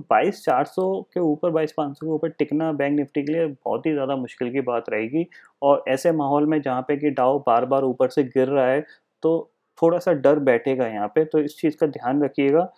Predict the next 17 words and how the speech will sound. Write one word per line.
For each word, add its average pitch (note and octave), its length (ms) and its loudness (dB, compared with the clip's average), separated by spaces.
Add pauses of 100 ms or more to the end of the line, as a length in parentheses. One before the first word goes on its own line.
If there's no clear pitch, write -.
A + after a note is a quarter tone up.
(340)
कि G3+ 240 -2 (220)
कभी D#3 300 4
भी F#3 220 -2
इसमें E3+ 340 0
बैंक C#3+ 200 0
निफ्टी D3+ 240 0
में D3+ 80 2
तीन C#3 200 0
सौ D3 100 0
चार B2+ 200 -4
सौ C3+ 120 -6
पॉइंट B2+ 220 -4
का D#3 100 0
क्रैक C3+ 380 -2 (180)
आ B2 140 4
सकता - 360 -8
है A2 120 -4